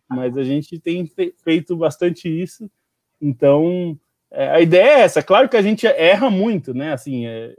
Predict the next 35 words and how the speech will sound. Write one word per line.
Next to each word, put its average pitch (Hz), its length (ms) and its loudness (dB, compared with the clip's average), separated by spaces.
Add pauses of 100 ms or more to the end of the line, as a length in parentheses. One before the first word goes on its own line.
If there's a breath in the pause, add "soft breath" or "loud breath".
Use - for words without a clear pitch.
eu 135 140 -8
sempre 156 200 -6
falo, 147 120 0
"Ah, 131 80 2
eu 120 140 0
gosto", 147 280 -2
tem 160 120 4
muita 214 300 4
coisa 202 300 2
que 254 280 -8 (240)
a 147 80 0
gente 185 260 -2
faz 190 400 0
mesmo 233 600 -4 (460)
e 240 200 -8
fala, 208 240 2
"Pô, 214 160 0
podia 190 260 0
ter 240 240 -4 (160)
ficado 214 320 -2
melhor, 190 640 4
a 131 80 2
gente 143 220 -6
podia 151 240 -8
ter 165 120 -12
feito 170 320 -8
de 156 80 -6
outro 165 280 -8
jeito", 151 400 -8 (240)
mas 143 180 0
é 156 80 4
parte 175 320 2
do 180 100 0
processo 185 640 0
também. 165 500 -6